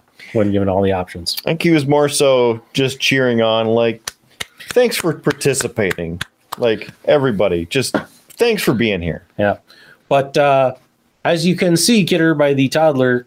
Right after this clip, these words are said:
Speaker 2: Yep.
Speaker 1: who is, uh, snuggling up on my shoulder, it's time we wrap this up.
Speaker 2: Have we been talking for a while?
Speaker 1: Eh, you could say that.
Speaker 2: <laughs> Okay. So, uh, for this episode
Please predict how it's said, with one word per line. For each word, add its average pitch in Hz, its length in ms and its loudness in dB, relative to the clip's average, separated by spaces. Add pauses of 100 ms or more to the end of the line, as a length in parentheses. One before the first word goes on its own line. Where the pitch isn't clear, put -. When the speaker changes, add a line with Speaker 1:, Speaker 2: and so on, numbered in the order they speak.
Speaker 2:
Yep. 127 220 2
Speaker 1:
who 135 180 4
is, 123 320 0
uh, 113 460 2
snuggling 156 440 0
up 156 140 0
on 156 100 0
my 151 120 2
shoulder, 147 580 2 (1080)
it's 202 280 -2
time 220 260 2
we 196 140 4
wrap 170 300 2
this 151 220 2
up. 90 220 0 (340)
Speaker 2:
Have 131 140 0
we 147 100 2
been 160 180 0
talking 101 460 -2
for 107 180 0
a 104 40 2
while? 104 440 2 (160)
Speaker 1:
Eh, 403 140 2
you 302 120 4
could 151 120 -2
say - 120 -8
that. 82 300 -6
Speaker 2:
<laughs> - 60 -8
Okay. - 400 -6 (880)
So, 185 680 0
uh, 135 440 4
for 139 180 2
this 139 280 0
episode 147 760 2